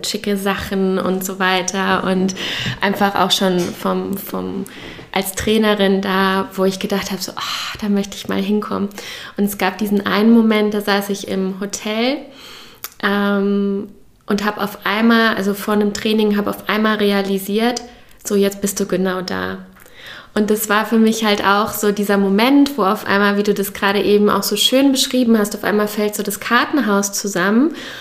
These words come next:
und es ist so, "Hä, Moment, da hab ich die ganze Zeit hingearbeitet und es hat sich die ganze Zeit auch so, so richtig angefühlt und jetzt bin ich,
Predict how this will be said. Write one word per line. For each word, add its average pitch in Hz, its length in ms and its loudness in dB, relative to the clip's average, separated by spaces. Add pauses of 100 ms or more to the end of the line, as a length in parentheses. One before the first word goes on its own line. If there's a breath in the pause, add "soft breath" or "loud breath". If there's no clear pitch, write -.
(180 loud breath)
und 220 120 4
es 214 140 0
ist 208 160 0
so, 214 220 2 (480 loud breath)
"Hä, 240 260 2
Moment, 254 360 4
da 220 40 0
hab 220 80 2
ich 220 80 0
die - 100 -10
ganze 262 340 0
Zeit 254 200 -2
hingearbeitet 220 880 2
und 214 80 2
es 208 120 -2
hat 220 120 -4
sich 220 160 -4
die 214 80 -4
ganze 240 360 0
Zeit - 260 -2
auch 208 80 0
so, 214 260 0 (300 loud breath)
so 226 160 0
richtig 254 540 2
angefühlt 254 540 0
und 214 120 0
jetzt 208 240 -4
bin 247 160 2
ich, 330 240 0